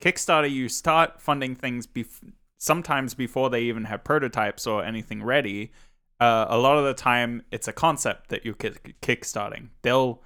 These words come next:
have a video or they'll have a P D F file saying, "Hey, look, this is what we wanna do. This is our dream. Give us money." And then early access is like, "Hey, this is this thing. It's already been vetted by Steam. We can give it to you as a product to experience some of now.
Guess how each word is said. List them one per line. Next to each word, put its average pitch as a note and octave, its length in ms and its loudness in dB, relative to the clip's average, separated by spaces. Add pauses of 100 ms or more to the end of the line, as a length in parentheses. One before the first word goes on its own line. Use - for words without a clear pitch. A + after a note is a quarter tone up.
(120)
have C3 240 4
a C#3+ 60 -2
video B2+ 500 4
or A#2 160 4
they'll A2 260 0
have A#2 380 2
a A2+ 60 -4
P A#2+ 240 -6
D A#2 140 0
F A#2 300 -4 (420)
file A2 280 4
saying, A2+ 340 -2
"Hey, C#3+ 180 0
look, C3 260 0
this B2+ 220 -6
is A#2+ 140 -8
what A#2+ 220 0
we A#2 100 -4
wanna G#2+ 260 -6
do. E3+ 320 4
This C3+ 200 -2
is A2+ 100 -6
our G#2+ 140 0
dream. C#3+ 480 -2 (400)
Give C3 120 2
us B2+ 160 2
money." A2+ 280 -2 (560)
And B2 120 -2
then A2+ 580 0 (100)
early B2+ 240 6
access C#3 560 4
is A#2 140 -4
like, A2 240 -2
"Hey, C#3+ 300 4
this C#3 300 -2
is F3 140 -4
this D#3 180 -2
thing. E3+ 260 0
It's D#3 180 -6
already D3 340 4
been C3+ 280 -4
vetted B2+ 360 0
by A#2 120 2
Steam. D3 500 -4
We C3 140 2
can C#3+ 340 -4
give B2+ 200 0
it C#3+ 180 0
to C3 100 -4
you B2+ 120 2
as A#2+ 120 0
a G2+ 60 -6
product C3 680 2
to C3 120 -4
experience A#2+ 540 -4
some A#2+ 200 0
of A2 320 -4
now. A2 340 -6